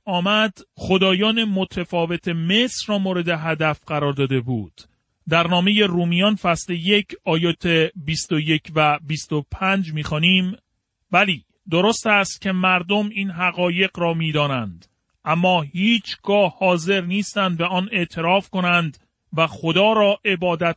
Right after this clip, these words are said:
نمایند و یا حتی برای برکاتی که هر روز عطا می‌کند، او را شکر گویند. در عوض دربارهٔ وجود خدا و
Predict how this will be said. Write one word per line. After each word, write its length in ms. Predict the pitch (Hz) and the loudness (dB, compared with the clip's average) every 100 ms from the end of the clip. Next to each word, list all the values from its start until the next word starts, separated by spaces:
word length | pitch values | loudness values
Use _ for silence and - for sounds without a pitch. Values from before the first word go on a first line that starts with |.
| - | -4
نمایند 720 | 170 165 156 160 160 135 113 _ _ _ | -4 -2 0 2 0 -4 -10 _ _ _
و 100 | 160 | -4
یا 240 | 160 190 190 | 0 2 0
حتی 500 | 175 208 - 202 185 | -2 -4 -2 -2 -2
برای 520 | 170 175 202 185 190 | -2 0 0 0 -4
برکاتی 760 | 160 170 175 - 196 202 202 175 | -4 -4 -2 -2 -4 -2 -4 -6
که 300 | - 185 170 - _ _ | 2 2 2 -2 _ _
هر 260 | - 170 | -4 -2
روز 400 | 175 170 226 214 - | -2 -2 -2 -2 -4
عطا 340 | 190 180 180 165 | -6 -4 -6 -6
می‌کند، 640 | 143 - 135 175 165 - _ _ _ | -6 -6 0 0 0 -4 _ _ _
او 240 | 233 220 214 | 0 2 4
را 220 | 202 180 | 4 2
شکر 340 | - 175 151 - | 0 0 0 -2
گویند. 640 | 160 139 127 113 90 71 _ _ _ _ 139 | -4 -2 -2 -6 -10 -16 _ _ _ _ -4
در 200 | 151 156 | 0 0
عوض 560 | 165 143 165 165 143 - _ - | 0 0 2 2 -2 -10 _ -8
دربارهٔ 720 | 151 160 147 160 160 185 180 165 147 | 0 0 0 0 0 0 -2 -2 -2
وجود 440 | 165 185 202 175 | -4 -2 -2 -2
خدا 480 | 160 156 156 175 170 | -2 -2 2 4 4
و 100 | 160 | 2